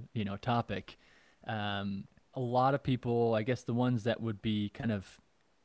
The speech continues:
critics of Tesla would say it's a car company, right? And for being a car company, it's insane. Like, you know, it shouldn't be, like, by any metric, you know, this is the most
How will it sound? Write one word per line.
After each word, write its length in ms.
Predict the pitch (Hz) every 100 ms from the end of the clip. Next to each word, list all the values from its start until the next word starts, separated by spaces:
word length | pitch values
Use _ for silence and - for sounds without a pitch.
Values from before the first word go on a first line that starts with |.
| _ _ _ -
critics 600 | - 165 107 - - -
of 180 | 110 104
Tesla 400 | 107 101 - 104
would 200 | 101 98
say 240 | - 104
it's 140 | 98 107
a 40 |
car 240 | - - -
company, 520 | 78 71 69 50 - -
right? 300 | 104 98 98
And 460 | 107 104 95 95 - _ _ _ _ _ _ -
for 140 | 127
being 180 | 135 175
a 60 | 123
car 260 | - 160
company, 580 | 135 117 101 107 101 - _
it's 360 | 113 101 - - _ _ -
insane. 580 | 120 - 135 101 92 - -
Like, 200 | 107 101 -
you 140 | - 123
know, 180 | 110 117
it 100 | 90
shouldn't 420 | - 165 151 113
be, 300 | 120 113 107
like, 160 | 113 - _ _ - _ _ _ -
by 140 | 151
any 680 | - 185 202 196 190 185 151 _ -
metric, 680 | 135 156 - 110 101 - - -
you 160 | 135
know, 300 | 120 107 104
this 320 | 104 127 156 156
is 420 | 143 127 - - _ _ _ _ _ _
the 80 | -
most 560 | 131 131 131 - -